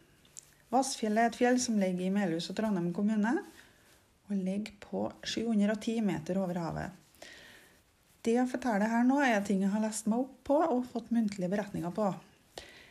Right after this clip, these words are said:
Eh, det er mange som har skrevet om, eh, både kapellet og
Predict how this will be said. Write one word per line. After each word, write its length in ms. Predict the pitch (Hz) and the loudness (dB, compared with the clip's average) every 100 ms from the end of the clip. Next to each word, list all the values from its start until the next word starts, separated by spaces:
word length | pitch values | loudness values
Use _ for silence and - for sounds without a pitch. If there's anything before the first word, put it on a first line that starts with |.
| - | -6
Eh, 500 | 202 196 190 190 185 180 170 | -2 0 -2 -4 -4 -6 -8
det 120 | 175 - | -12 -6
er 100 | 175 | -4
mange 260 | 165 165 170 | -2 -4 -4
som 140 | 196 | -6
har 40 | 196 | -4
skrevet 600 | - 240 214 165 190 196 | -2 -2 -2 -2 -4 -4
om, 160 | 185 196 196 | -2 -2 0
eh, 300 | 196 196 196 196 - | 0 0 -2 -4 -8
både 200 | 208 190 185 | -4 -2 -2
kapellet 760 | 240 240 190 165 156 185 190 180 | -6 -8 -8 -6 -4 -6 -8 -10
og 340 | 175 175 175 | -8 -8 -8